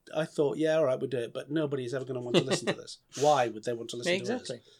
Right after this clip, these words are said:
Speaker 1: But we have got a fair few listeners.
Speaker 2: Yeah.
Speaker 1: And it's always great when we hear from you. We really do appreciate it. And
Speaker 2: We do.
Speaker 1: it's insightful.
Speaker 2: It is.
Speaker 1: Even if it's
Speaker 2: So
Speaker 1: just stupid comments on the Facebook.
Speaker 2: Yes.
Speaker 1: We like 'em.
Speaker 2: So the question from Ryan on Facebook.
Speaker 1: Oh, yeah?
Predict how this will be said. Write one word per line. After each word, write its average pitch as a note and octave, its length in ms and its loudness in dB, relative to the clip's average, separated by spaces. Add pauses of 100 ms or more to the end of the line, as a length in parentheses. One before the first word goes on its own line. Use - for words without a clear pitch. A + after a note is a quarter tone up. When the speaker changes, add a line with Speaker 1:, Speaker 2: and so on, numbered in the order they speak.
(140)
Speaker 1:
But C#3+ 120 -4
we C#3 160 -4
have B2 280 -10
got B2+ 320 -4
a - 80 -8
fair B2 240 -2
few C3+ 220 -6
listeners. D#3+ 320 -2
Speaker 2:
Yeah. G#3 160 2 (260)
Speaker 1:
And C#3+ 140 -2
it's C3+ 120 -4
always D3 220 4
great B2+ 260 -2
when A#2+ 140 -6
we A#2 80 -4
hear C3 160 -4
from G#2 160 -12
you. G2 160 -16
We B2+ 80 -8 (140)
really A#2+ 180 -2
do G#2+ 140 -4
appreciate G#2+ 500 -8
it. - 160 -12
And - 80 -2
Speaker 2:
We D#3 60 4
do. C#3+ 60 4
Speaker 1:
it's A#2+ 140 -2
insightful. G3 440 -6 (100)
Speaker 2:
It F#3+ 80 2
is. C#3+ 200 4 (180)
Speaker 1:
Even A#3+ 160 2
if E3 80 2
it's C#3 100 0
Speaker 2:
So F#3+ 100 10
Speaker 1:
just C#3+ 120 8
stupid - 360 2
comments A#2 400 2
on A#2+ 60 -6
the B2+ 60 -4
Facebook. - 400 -6 (400)
Speaker 2:
Yes. E3 260 2
Speaker 1:
We C3+ 60 2
like A#2 240 -2
'em. - 80 -20 (160)
Speaker 2:
So E3 160 0
the D#3 40 -2
question A3+ 320 6
from G3 140 0
Ryan F#3+ 480 4
on F#3+ 140 -6
Facebook. G#3+ 560 4
Speaker 1:
Oh, D#3 100 10
yeah? D#3 200 4